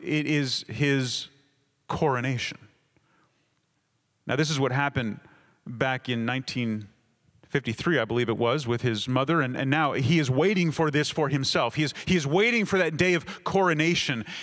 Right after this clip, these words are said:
He is waiting for the day when he is going to realize his, his ultimate role, his ultimate title, his ultimate inheritance,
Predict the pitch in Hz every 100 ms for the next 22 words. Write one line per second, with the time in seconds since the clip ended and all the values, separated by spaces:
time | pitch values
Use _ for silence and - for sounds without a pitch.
0 | - 185 156 208 240 190 196 165 185 196
1 | 170 160 175 196 131 165 156 139 156 135
2 | - - 151 175 240 202 143 143 151 196
3 | 170 - - - 185 - 226 247 - 214
4 | 190 170 147 190 156 123 143 175 - 226
5 | 220 214 170 - 135 196 190 139 120 -
6 | - - - 196 156 175 220 - 196 -
7 | 170 143 117 185 233 - 104 - - -